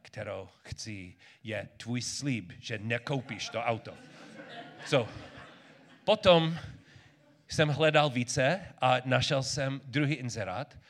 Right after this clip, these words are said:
Nějaký muž chtěl prodat úplně stejné dobré auto a on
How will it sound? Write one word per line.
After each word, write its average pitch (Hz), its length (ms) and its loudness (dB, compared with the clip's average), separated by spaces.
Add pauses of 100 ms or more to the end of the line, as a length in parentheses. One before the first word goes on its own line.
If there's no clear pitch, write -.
(220)
Nějaký 113 260 -6
muž 120 420 -6 (500)
chtěl 113 640 -10
prodat 110 480 -4
úplně 113 360 -8
stejné 113 380 -6
dobré 107 380 -6
auto 107 520 -8 (540)
a 110 320 -2
on 147 260 -4